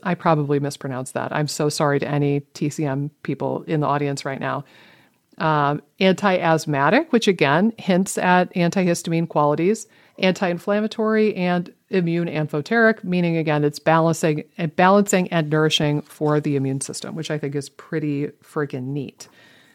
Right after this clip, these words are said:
Um, now let's go over to Thomas the Bommus and see what he's got to say. Uh, Thomas says, "Schisandra is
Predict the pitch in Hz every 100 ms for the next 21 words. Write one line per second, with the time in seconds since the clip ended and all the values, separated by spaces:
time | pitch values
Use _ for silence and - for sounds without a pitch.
0 | _ - 156 156 143 139 143 - - 202
1 | 160 170 175 170 - - - - 104 170
2 | 156 160 156 165 156 151 - 156 156 -
3 | 147 160 196 175 220 - - 175 151 151
4 | - 156 147 139 - 233 277 175 143 -
5 | 156 - 139 147 226 320 _ _ _ _
6 | _ _ _ _ _ _ - 160 156 151
7 | 151 - - 208 226 226 202 180 180 -
8 | 202 190 202 226 226 220 196 185